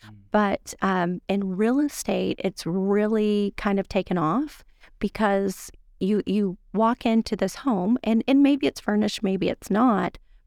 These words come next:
Speaker 2: but you remember if it has this amazing scent. And so I have, you know, a few builders that have bought diffusers from me, and they'll get the oil,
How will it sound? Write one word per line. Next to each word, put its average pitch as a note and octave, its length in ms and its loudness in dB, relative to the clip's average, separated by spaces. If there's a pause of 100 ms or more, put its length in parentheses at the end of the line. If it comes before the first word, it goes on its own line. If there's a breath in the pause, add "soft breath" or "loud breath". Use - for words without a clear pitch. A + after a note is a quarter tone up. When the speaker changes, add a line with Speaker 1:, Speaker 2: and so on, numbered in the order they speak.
(100)
Speaker 2:
but - 240 -2
you G#3 280 2
remember G3 640 0
if - 140 -8
it - 100 -10
has E3+ 320 -8
this - 200 -6
amazing E3+ 720 -2
scent. - 400 -12 (400)
And F#3+ 180 0
so F#3+ 400 -2
I F3+ 80 -2
have, G3 500 -2 (300)
you G#3+ 80 0
know, G#3 220 2
a F#3 60 -2
few G3+ 200 -4
builders F#3 460 -2
that E3 320 -2
have D#3+ 460 -4
bought - 200 -4
diffusers A3+ 580 0
from A3 200 2
me, G#3 340 2
and F3+ 240 -2
they'll E3+ 140 -4
get - 180 -4
the - 160 -6
oil, A#3 560 2